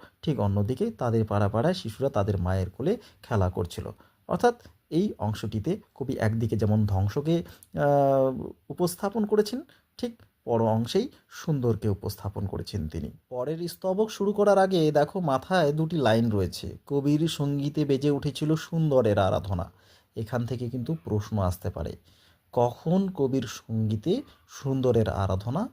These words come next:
বেজে উঠেছিল? ওটাই লিখতে হবে যখন ইউরোপীয় সাম্রাজ্যবাদী গোষ্ঠীরা আফ্রিকার উপর চরম অত্যাচার চালাচ্ছিল, ঠিক সেই সময় কবির সঙ্গীতে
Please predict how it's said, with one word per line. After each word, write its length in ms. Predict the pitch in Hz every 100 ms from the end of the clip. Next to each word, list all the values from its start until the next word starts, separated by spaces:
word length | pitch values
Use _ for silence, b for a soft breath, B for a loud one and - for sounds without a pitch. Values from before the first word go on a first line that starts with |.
| -
বেজে 360 | 110 107 90 92
উঠেছিল? 520 | 82 95 87 - - - _ _ b b b
ওটাই 200 | 202 233
লিখতে 240 | 269 269 254
হবে 280 | 247 269 403 _
যখন 360 | 135 143 127 135
ইউরোপীয় 380 | 127 120 113 117
সাম্রাজ্যবাদী 720 | - 113 113 113 110 104 107
গোষ্ঠীরা 640 | 107 104 - 123 160 302 - b b b b b
আফ্রিকার 640 | 135 - - 117 120 104
উপর 280 | 107 101 175
চরম 460 | 170 - 113 101 104
অত্যাচার 600 | - 107 - 110 98 95
চালাচ্ছিল, 640 | 87 82 65 69 87 98 - - B B -
ঠিক 180 | 139
সেই 280 | - - 101
সময় 420 | 98 101 113 196 254 B B
কবির 320 | - 123 113
সঙ্গীতে 600 | 110 - 113 110 104 175